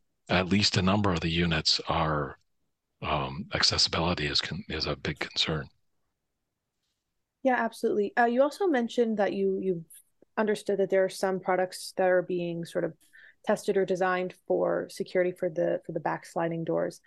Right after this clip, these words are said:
Speaker 2: Do you think that this will ever be something that, like you said, can be added on like they can for front swinging doors? Or do you think that this is something that's just sort of, uh, plateaued for now?
Speaker 1: Uh, when it comes to doors, I think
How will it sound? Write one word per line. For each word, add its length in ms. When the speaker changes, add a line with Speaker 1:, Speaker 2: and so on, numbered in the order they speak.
Speaker 2:
Do 80
you 60
think 100
that 80
this 140
will 100
ever 160
be 100
something 360
that, 180
like 160
you 80
said, 300
can 160
be 260
added 280
on 300
like 180
they 100
can 280
for 360
front 220
swinging 340
doors? 360
Or 60
do 80
you 40
think 160
that 160
this 160
is 100
something 320
that's 280
just 200
sort 200
of, 100
uh, 180
plateaued 480
for 140
now? 260
Speaker 1:
Uh, 260
when 340
it 80
comes 260
to 120
doors, 600
I 80
think 460